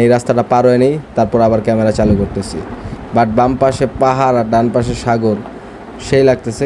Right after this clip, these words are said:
কিন্তু রাস্তাটা তো ভালো না। সমস্যা নেই, সামনে আরও ভালো ভালো সিন আছে। আমিও এর আগেও আসছিলাম, তখন চাঁদের গাড়ি দিয়ে গেছি, বাইক দিয়ে প্রথম যাইতেছি। তো আমরা প্ল্যান করছি এখন আগে যাব মিনি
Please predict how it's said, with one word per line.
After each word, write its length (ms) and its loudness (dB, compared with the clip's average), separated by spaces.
কিন্তু 180 2
রাস্তাটা 420 2
তো 40 2
ভালো 200 2
না। 160 0
সমস্যা 320 2
নেই, 180 2
সামনে 200 2
আরও 100 4
ভালো 240 4
ভালো 140 4
সিন 280 0
আছে। 180 0
আমিও 360 2
এর 80 4
আগেও 320 4
আসছিলাম, 360 0
তখন 140 2
চাঁদের 320 4
গাড়ি 200 4
দিয়ে 140 4
গেছি, 180 -2
বাইক 200 2
দিয়ে 200 4
প্রথম 300 0
যাইতেছি। 360 0
তো 120 6
আমরা 380 2
প্ল্যান 300 2
করছি 320 0
এখন 300 0
আগে 220 2
যাব 120 6
মিনি 200 4